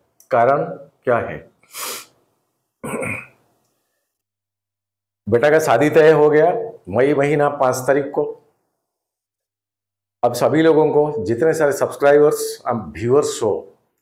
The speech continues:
फैंस हो, सादर निमंत्रण है शादी को आने का। आओगे तो कितना खुशी शायद मेरे को महसूस होगा। And बस कैसे भी हो, स्टेशन तक हो या एयरपोर्ट तक,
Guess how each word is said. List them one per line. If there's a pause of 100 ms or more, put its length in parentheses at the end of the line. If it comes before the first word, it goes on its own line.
(300)
फैंस
हो, (500)
सादर
निमंत्रण
है (360)
शादी
को
आने
का। (1700)
आओगे (260)
तो
कितना
खुशी
शायद
मेरे
को
महसूस
होगा। (1800)
And
बस
कैसे
भी
हो,
स्टेशन
तक
हो
या
एयरपोर्ट
तक,